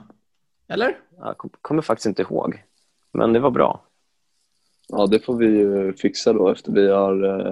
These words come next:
Speaker 3: eh, krossat dem.
Speaker 1: Jungfruplatsens pizzeria får lite gratis reklam här i podden, Patrik.
Speaker 2: Ja, det är,
Speaker 3: Oj,
Speaker 2: vi är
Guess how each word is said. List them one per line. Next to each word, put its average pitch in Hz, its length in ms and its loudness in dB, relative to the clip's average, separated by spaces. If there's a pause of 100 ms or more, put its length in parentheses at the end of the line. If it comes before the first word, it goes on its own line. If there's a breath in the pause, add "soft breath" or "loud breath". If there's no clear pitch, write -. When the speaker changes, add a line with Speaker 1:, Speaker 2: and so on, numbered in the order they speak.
(200)
Speaker 3:
eh, 98 100 -8
krossat - 380 -2
dem. - 220 -12 (260)
Speaker 1:
Jungfruplatsens 180 1000 4
pizzeria 135 500 2
får 143 160 0
lite 127 180 -2
gratis 120 380 2
reklam 120 320 -2
här 98 120 -6
i 95 120 -12
podden, 95 440 -14
Patrik. - 460 -18 (720)
Speaker 2:
Ja, 110 200 2
det 104 140 6
är, 95 160 4
Speaker 3:
Oj, 120 140 4
Speaker 2:
vi 107 60 0
är 110 40 -2